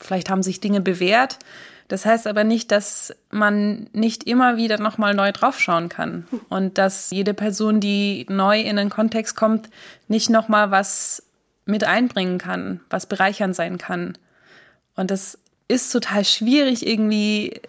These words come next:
ja, sich da nicht demotivieren zu lassen, weil das irgendwie so ein, so ein Todesurteil ist, dieser Satz. <laughs> Ähm, und gleichzeitig finde ich's total wichtig, dass man sich davon nicht stoppen lässt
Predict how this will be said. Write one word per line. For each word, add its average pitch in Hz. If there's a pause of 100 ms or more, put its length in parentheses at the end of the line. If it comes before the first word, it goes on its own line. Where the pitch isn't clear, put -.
(500)
ja, 226
sich 196
da 220
nicht 202
demotivieren 262
zu 269
lassen, 294 (260)
weil 208
das 208
irgendwie 214
so 202
ein, 196
so -
ein 196
Todesurteil 226
ist, 226
dieser 220
Satz. 214
<laughs> - (840)
Ähm, 202
und 202
gleichzeitig 220
finde 214
ich's 202
total 202
wichtig, 208
dass 185
man 185
sich 175
davon 180
nicht 180
stoppen 185
lässt -